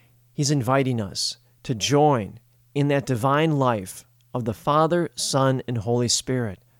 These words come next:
for us to be yoked with God, which means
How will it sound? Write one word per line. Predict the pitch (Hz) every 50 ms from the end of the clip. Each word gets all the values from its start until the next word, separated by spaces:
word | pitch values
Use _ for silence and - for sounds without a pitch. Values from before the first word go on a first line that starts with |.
| _ _ _ _ -
for | - 143 - -
us | 180 196 202 - -
to | - 180
be | 147 160 147
yoked | 101 113 113 127 156 160 165 143 127 - - -
with | 123 135 135 -
God, | - 143 147 151 151 135 120 104
which | 107 123 120 - -
means | 151 151 151 143 120 -